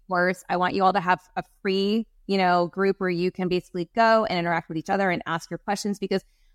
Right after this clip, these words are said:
I might have a response, Rania or Caitlin may have a response, you may have a response, but what about all the other people who have gone through the course? And,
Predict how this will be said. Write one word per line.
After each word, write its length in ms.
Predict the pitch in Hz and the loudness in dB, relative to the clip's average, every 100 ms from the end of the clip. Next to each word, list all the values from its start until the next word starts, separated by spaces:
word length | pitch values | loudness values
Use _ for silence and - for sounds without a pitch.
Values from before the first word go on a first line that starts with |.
| _ - | _ -2
I 160 | 185 202 | 0 2
might 100 | 208 | 2
have 160 | 214 196 | 2 0
a 40 | |
response, 500 | 190 - 185 185 190 | -4 -2 0 0 -2
Rania 360 | 180 175 180 175 | -2 0 0 -2
or 100 | 170 | -4
Caitlin 320 | 214 - 202 | -6 -4 -2
may 100 | 190 | 0
have 160 | 185 | 0
a 60 | 180 | 0
response, 560 | 185 - 185 180 185 - _ _ | -4 -2 0 0 -2 -12 _ _
you 200 | 180 226 | -2 0
may 100 | 254 | 2
have 180 | 247 240 | 2 2
a 60 | 220 | 2
response, 540 | 220 - 208 196 202 | -2 0 0 0 -4
but 340 | 196 208 185 180 _ _ | 0 2 4 0 _ _
what 200 | 175 180 | -8 -4
about 240 | 190 202 208 | 2 2 4
all 140 | 202 190 | 2 0
the 120 | 208 | 2
other 180 | 226 359 | 0 0
people 240 | 254 - | -4 -6
who 100 | 185 | -4
have 80 | 175 | -2
gone 160 | 175 170 | 0 0
through 140 | 175 | -2
the 60 | 170 | -8
course? 400 | - 165 170 - | -6 -6 -6 -4
And, 140 | 175 | -6